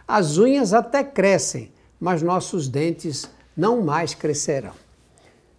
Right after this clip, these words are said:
Assinado Marcos Tanaka, e ele coloca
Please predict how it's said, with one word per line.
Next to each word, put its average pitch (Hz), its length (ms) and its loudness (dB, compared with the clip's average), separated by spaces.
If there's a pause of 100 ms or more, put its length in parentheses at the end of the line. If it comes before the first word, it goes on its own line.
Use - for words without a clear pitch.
(260)
Assinado 165 600 0
Marcos 147 600 0
Tanaka, 202 880 -4
e 156 100 -4
ele 156 180 2
coloca 156 840 -2